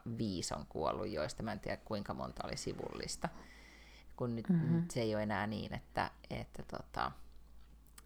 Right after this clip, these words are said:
Speaker 1: nää lapset, koska niistä moni on vaan ihan siis tosi, tosi nuoria, että nuoret ja lapset ampuu ja räjäyttelee toisiaan, vaan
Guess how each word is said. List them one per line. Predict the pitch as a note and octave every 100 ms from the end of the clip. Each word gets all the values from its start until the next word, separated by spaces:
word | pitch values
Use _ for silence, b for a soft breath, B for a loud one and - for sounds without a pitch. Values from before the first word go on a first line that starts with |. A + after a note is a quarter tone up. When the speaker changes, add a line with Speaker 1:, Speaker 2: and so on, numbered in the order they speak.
| -
Speaker 1:
nää | B2+ A#2 -
lapset, | A#2+ A2+ - - - -
koska | C#3+ - C3+
niistä | B2+ - A#2+
moni | A#2 A2+ G#2+
on | A2+ A2 G2
vaan | A2 G#2+ A2 -
ihan | A2 G2
siis | - - A#2
tosi, | - A2+ -
tosi | - - B2
nuoria, | G3 G#3 F3 B2 A2 -
että | - -
nuoret | A2+ A2 -
ja | -
lapset | - - - - -
ampuu | A2 - A2 G#2+ - B B B B B B -
ja |
räjäyttelee | A2 G#2 G#2+ - F#2+ E2
toisiaan, | - G2+ F#2+ - - - -
vaan | - -